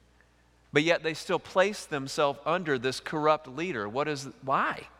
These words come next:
Well, God, they believe, put these leaders in place. They also, you look at throughout Scripture, God would put leaders in place. This is all over Scripture. David would not touch the Lord's anointed. I remember that growing up. It was one of those stories that just jumped out to me.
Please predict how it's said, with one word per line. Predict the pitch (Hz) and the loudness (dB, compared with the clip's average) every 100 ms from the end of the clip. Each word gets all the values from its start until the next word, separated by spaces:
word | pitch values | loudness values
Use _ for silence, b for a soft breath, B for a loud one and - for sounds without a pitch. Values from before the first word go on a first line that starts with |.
| _ _ | _ _
Well, | - 135 135 - - B B B B B _ 104 | 4 4 4 0 -20 B B B B B _ -2
God, | 113 143 214 107 113 147 185 180 | 6 6 6 2 2 0 -4 -6
they | 120 127 | -2 0
believe, | 123 123 131 - | 0 -2 -2 -2
put | - 139 | 0 0
these | - 123 117 | 2 -4 0
leaders | 117 113 110 | -2 0 -4
in | 107 107 | -6 -2
place. | 156 104 - | 0 0 -2
They | 117 | 0
also, | 101 190 247 - 107 117 127 | 4 4 2 -2 -2 -2 -4
you | 120 | -6
look | 147 151 | -2 -2
at | 117 | 0
throughout | 143 139 | 2 0
Scripture, | - 156 147 170 | 0 -8 -6 -6
God | 123 135 160 | 2 4 2
would | 139 | -4
put | 147 | -8
leaders | 139 143 135 | -8 -8 -8
in | 120 | -4
place. | 147 139 | -2 -2
This | 151 139 | -4 -8
is | 123 - | -4 4
all | 143 156 | 4 4
over | 131 113 | -2 -4
Scripture. | - 104 - 107 - B B - | -6 -6 -6 -8 -10 B B 2
David | 139 185 175 135 | 4 4 0 -4
would | 135 | -4
not | 139 160 - | 2 0 0
touch | - 190 160 - - - B B B B - | -2 4 4 4 -10 -12 B B B B -4
the | 135 | 0
Lord's | 131 135 123 | 2 2 2
anointed. | 127 120 113 95 85 | -2 -4 -2 -4 -6
I | - | -4
remember | 151 151 160 156 | -2 0 -2 2
that | 131 | 0
growing | 120 143 143 | 2 0 0
up. | 127 | -4
It | |
was | 123 | -4
one | 147 | -4
of | 131 | -4
those | |
stories | - - 156 151 117 113 | -6 -4 0 0 0 -4
that | 95 | -8
just | 117 - - | -8 -10 -10
jumped | 110 127 156 175 | -8 -2 0 0
out | - 135 139 | 0 -2 -2
to | 143 | -6
me. | 120 101 | -8 -8